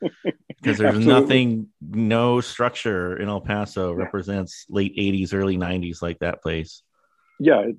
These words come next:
Speaker 2: it's of the time. It
Speaker 1: <laughs>
Speaker 2: absolutely is of the time.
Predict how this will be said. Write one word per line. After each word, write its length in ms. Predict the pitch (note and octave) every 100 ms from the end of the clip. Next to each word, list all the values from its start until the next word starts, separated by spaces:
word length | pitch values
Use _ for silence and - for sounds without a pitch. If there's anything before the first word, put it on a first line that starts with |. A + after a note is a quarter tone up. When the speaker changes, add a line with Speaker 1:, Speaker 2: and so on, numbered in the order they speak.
| -
Speaker 2:
it's 360 | B2+ A2 - -
of 180 | C#3 C3
the 80 |
time. 380 | B2+ C3+ A2 G2+ A2 _
It 160 | B2+ - - _
Speaker 1:
<laughs> 220 | - - B2+
Speaker 2:
absolutely 520 | C3 - C3 B2+ B2+
is 160 | A#2+
of 160 | B2 A2+
the 80 | A#2
time. 360 | B2+ G#2+ G#2+